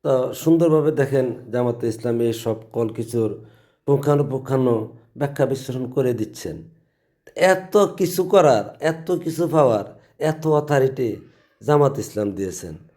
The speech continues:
এটা কি আর বাংলাদেশে কোনো ইসলামে আছেন? বলতে পারেন কেউ? আর আমি বলে যাচ্ছি আপনাদেরকে যে নারী পুরুষের ইসলাম। দেখেন, জামাতের ইসলাম, নারী পুরুষের ইসলাম কত তফাৎ, ওনারা কত কিছু দিতে পারে,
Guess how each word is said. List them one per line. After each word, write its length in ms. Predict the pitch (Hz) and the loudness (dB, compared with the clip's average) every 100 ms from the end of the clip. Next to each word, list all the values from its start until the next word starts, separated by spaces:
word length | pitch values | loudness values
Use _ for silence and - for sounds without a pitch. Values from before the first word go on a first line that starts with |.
| _ _ - | _ _ -2
এটা 180 | 117 | 0
কি 180 | 139 139 | 4 4
আর 140 | 131 123 | 4 4
বাংলাদেশে 500 | 131 131 123 113 123 | 4 4 2 -2 -4
কোনো 200 | 135 135 | -2 -2
ইসলামে 360 | 117 131 135 | -2 -2 -2
আছেন? 420 | 143 143 175 156 120 - _ _ | -2 -2 -2 -2 -4 -12 _ _
বলতে 240 | 135 - 147 | -4 0 4
পারেন 260 | 147 160 | 4 2
কেউ? 300 | 170 180 135 - _ _ _ - | 0 0 -2 -8 _ _ _ -4
আর 100 | 113 | 2
আমি 260 | 123 139 156 | 6 6 6
বলে 260 | 156 151 | 4 4
যাচ্ছি 320 | 139 135 - | 4 0 2
আপনাদেরকে 680 | 131 - 120 113 110 107 107 95 - _ _ _ _ - | 2 2 0 0 0 -2 -4 -4 -16 _ _ _ _ -10
যে 120 | 90 | -4
নারী 360 | 101 107 127 160 | 2 4 4 2
পুরুষের 460 | - 135 - 104 | 0 -2 -2 -6
ইসলাম। 380 | 90 - 71 65 53 _ _ _ _ _ _ _ | -6 -10 -14 -14 -16 _ _ _ _ _ _ _
দেখেন, 300 | 98 117 120 | -2 0 2
জামাতের 420 | 104 117 113 113 104 | 2 2 2 -2 -6
ইসলাম, 480 | 101 - 104 95 | -6 -4 -4 -4
নারী 220 | 101 107 101 | -4 -4 -4
পুরুষের 420 | 95 87 - 92 | -8 -12 -10 -10
ইসলাম 340 | 87 - 90 82 | -8 -10 -10 -8
কত 260 | - 165 156 | -6 -4 -2
তফাৎ, 460 | 120 92 92 90 113 | -2 -2 -4 -2 2
ওনারা 220 | 131 139 | 2 2
কত 180 | 151 165 | -2 -2
কিছু 240 | 156 139 147 | -2 -2 -4
দিতে 240 | 143 127 | -2 -2
পারে, 240 | 92 78 | -2 -6